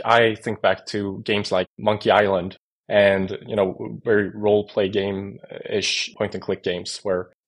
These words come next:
you move around and pick up items and do quests,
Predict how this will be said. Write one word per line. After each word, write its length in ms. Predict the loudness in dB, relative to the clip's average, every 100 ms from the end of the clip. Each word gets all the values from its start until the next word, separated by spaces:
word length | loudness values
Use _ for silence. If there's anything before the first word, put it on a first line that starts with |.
| _
you 80 | -6
move 240 | -2 -2 2
around 560 | 4 6 4 0 -8 _ _ -2
and 400 | 2 2 0 -6 _
pick 140 | -4
up 120 | -2 0
items 500 | 0 0 -4 -8 -8
and 520 | -2 0 0 -4 -12 _ _ _ _ _ _
do 120 | -10
quests, 500 | 2 2 2 -6 -12